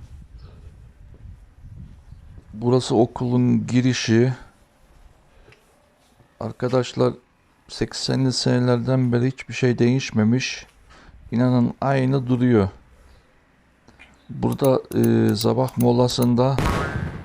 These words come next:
yiyecekler gelirdi. İşte ekmek arası, peynirli ekmek, simit falan. Aynı her şey duruyor.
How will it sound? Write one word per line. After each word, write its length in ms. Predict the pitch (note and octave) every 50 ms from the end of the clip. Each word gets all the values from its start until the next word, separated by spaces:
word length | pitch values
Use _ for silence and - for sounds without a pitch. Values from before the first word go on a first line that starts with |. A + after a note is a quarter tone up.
| - - - - - - -
yiyecekler 680 | - G#2+ A2+ A#2+ A#2 A#2 C3 B2 A#2+ B2 - B2+ B2 B2
gelirdi. 560 | A#2+ A2+ A#2+ A#2+ G#2 G#2 G#2+ F2+ - - G2 G#2+
İşte 640 | A2+ A#2 A2+ A2 A2 - - - - - - - -
ekmek 420 | A2 G#2 - - A2+ A#2 A2+ -
arası, 580 | A2+ A2 A2 G#2+ G#2 - - A2 G#2+ A2 G#2+ - - _ - -
peynirli 480 | - A#2 A2 A2 A2 A2 G#2+ G#2 G#2+ A2
ekmek, 640 | A2 G#2+ - - - G2 G2 G#2 G2+ - - - - _
simit 880 | - - - - - - - - - A2 G#2+ G#2+ G2+ G2+ - - - -
falan. 480 | - A#2+ A2 G#2+ G#2 G2+ G2+ G#2 G#2+ A2 - - _ _ - - - - - - - - - - - - - - - - - -
Aynı 400 | G#2 A#2 A#2+ A#2+ A#2+ A#2 A2+ A2+
her 220 | A#2+ C3 C3+ B2
şey 440 | G#2+ - - - B2+ B2 A#2 - B2
duruyor. 320 | A2+ G#2+ A2 G#2+ G2+ F#2+